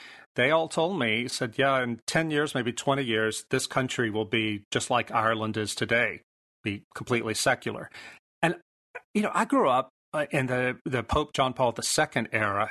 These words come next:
and I always thought of Poland as being a bastion of faith in a, a, an increasingly godless European continent. But they all tell me, and this was confirmed when I went to other countries in the Eastern Bloc,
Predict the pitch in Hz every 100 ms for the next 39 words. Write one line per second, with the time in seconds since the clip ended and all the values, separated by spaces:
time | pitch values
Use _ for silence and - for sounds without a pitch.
0 | - 123 160 190 - 147 123 - 135 139
1 | 131 110 - 117 110 98 120 127 127 -
2 | 120 120 117 - - 117 113 - - 120
3 | 110 113 107 - - - - 101 - 120
4 | 110 135 120 120 110 95 107 107 107 107
5 | - _ 120 113 - 113 110 - 151 165
6 | 107 - - - _ _ _ - 127 147
7 | 185 214 196 - 196 170 104 101 117 -
8 | 135 - 139 - 151 175 151 127 113 117
9 | 117 - 131 139 - 113 117 107 104 104
10 | 107 - 110 107 110